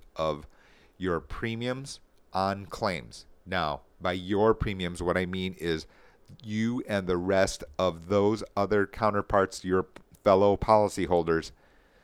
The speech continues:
the carriers must spend eighty percent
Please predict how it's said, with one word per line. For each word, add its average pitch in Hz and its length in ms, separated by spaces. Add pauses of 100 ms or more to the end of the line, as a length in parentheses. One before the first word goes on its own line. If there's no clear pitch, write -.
(1040)
the 95 100
carriers 117 640
must 104 260
spend 92 400
eighty 87 220
percent 85 440